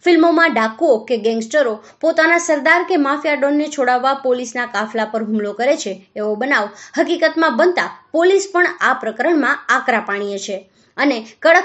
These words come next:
કાર્યવાહી કરવા સજ્જ થઈ ગઈ છે. જામનગરના ગિરીશભાઈ ગોંડલિયા અને તેમના પરિવારજનો સહિત કુલ અઢાર લોકો માનતા પૂરી કરવા બોલેરો પિકઅપ વાનમાં જામનગરથી ધ્રોલ તરફ રવાના થયા હતા.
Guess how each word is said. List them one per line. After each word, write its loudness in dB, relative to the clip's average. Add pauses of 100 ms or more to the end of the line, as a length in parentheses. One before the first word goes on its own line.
કાર્યવાહી 2
કરવા -2
સજ્જ -6
થઈ -8
ગઈ -6
છે. -12 (1900)
જામનગરના 2
ગિરીશભાઈ -4
ગોંડલિયા -2
અને -4
તેમના -6
પરિવારજનો -6
સહિત -4 (140)
કુલ -6
અઢાર -2
લોકો -2
માનતા 0
પૂરી -4
કરવા -4 (280)
બોલેરો 4
પિકઅપ -4
વાનમાં -2
જામનગરથી -4
ધ્રોલ 2
તરફ -4
રવાના -4
થયા -6
હતા. -12